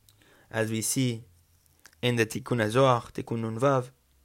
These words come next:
Daf Petet, Amud Aleph, over there. Ki haktav hu gam כן מבחינת חוכמה. And we also know that writing also comes from the concept of wisdom. The concept that the letters make wise, we know. Ki otiyot haktav.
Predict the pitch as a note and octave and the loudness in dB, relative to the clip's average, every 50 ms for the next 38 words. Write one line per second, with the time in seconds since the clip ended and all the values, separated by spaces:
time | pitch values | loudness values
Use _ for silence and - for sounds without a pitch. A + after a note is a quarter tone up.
0 | _ - - A#2+ A2+ - - - G#2+ - - A#2 A2 - - - _ _ _ - | _ -8 -6 -6 -6 -6 -6 -6 -6 -4 -4 -6 -6 -8 -12 -20 _ _ _ -14
1 | - G2 F#2 G2+ G#2+ G#2 - - - - _ _ _ _ _ _ _ - - - | -12 -10 -6 -6 -4 -6 -6 -8 -12 -20 _ _ _ _ _ _ _ -20 -20 -20
2 | - - - - - - - - - - _ _ C#3+ A2+ G#2 G#2 G2+ G#2 G2+ G2 | -20 -20 -20 -20 -20 -20 -20 -20 -20 -20 _ _ -8 -6 -4 -4 -4 -4 -6 -8
3 | F#2 - _ _ _ _ _ _ _ _ _ _ _ _ - - - - - - | -10 -14 _ _ _ _ _ _ _ _ _ _ _ _ -20 -20 -20 -20 -20 -20
4 | - _ - - A#2 A2 - - - C#3 C3+ B2+ B2 A2+ A#2 C3 C3+ C3+ C3+ A#2+ | -20 _ 0 2 2 2 2 2 0 0 2 2 0 2 2 2 2 0 -4 -8
5 | A2 G#2+ A2 A2 G#2+ - - G#2 - - G#2+ G#2 - - - - - - A2+ A#2 | -8 -6 -6 -6 -6 -6 -8 -8 -8 -6 -8 -8 -8 -12 -18 -10 -2 2 6 8
6 | B2 C#3 C3+ C#3+ C#3 C3+ C3+ B2+ A#2+ A2 A2 B2+ C3+ C#3 C#3 C3+ C3 - C#3+ C#3+ | 8 8 8 8 6 4 4 4 4 4 6 6 6 6 6 4 2 2 4 4
7 | C3+ C#3 C3+ C3 C3 A#2+ A2+ - A#2 A2+ A2 - - A2+ G#2+ - G#2 - G2+ G#2 | 4 4 0 -2 -2 -4 -4 -4 -6 -6 -4 -4 -4 -4 -4 -6 -8 -8 -6 -2
8 | A2+ C#3+ D#3 C3+ B2+ B2+ A#2+ A2+ A#2+ - _ _ _ _ _ _ _ _ _ _ | 2 2 2 2 2 0 0 -2 -4 -12 _ _ _ _ _ _ _ _ _ _
9 | _ _ _ _ _ _ _ _ _ _ _ _ _ _ _ _ _ _ _ _ | _ _ _ _ _ _ _ _ _ _ _ _ _ _ _ _ _ _ _ _
10 | _ _ _ _ _ _ _ _ _ _ _ _ _ _ _ _ _ _ _ _ | _ _ _ _ _ _ _ _ _ _ _ _ _ _ _ _ _ _ _ _
11 | _ _ _ _ _ _ _ _ _ - - - - G2+ G2+ - - A2+ A2 - | _ _ _ _ _ _ _ _ _ -20 -18 -12 -10 -10 -6 -4 -2 -2 -2 -2
12 | A2+ - A2 G#2 G#2 G2+ G2+ A2 A#2+ B2 A#2 A2 G#2+ G#2+ G#2 G2+ - - G#2+ A2+ | -4 -6 -6 -4 -4 -2 0 2 4 4 4 2 2 0 -4 -6 -4 -2 0 2
13 | A#2 A2+ G#2 A2 G#2+ G2+ G2+ G2 G#2+ - - G#2 G#2 - A2+ A2 - G#2 - - | 2 2 0 -2 -6 -8 -8 -8 -8 -6 -6 -6 -2 -2 -2 -2 -2 -4 -4 -2
14 | - A#2+ A2+ G#2+ | 0 0 0 0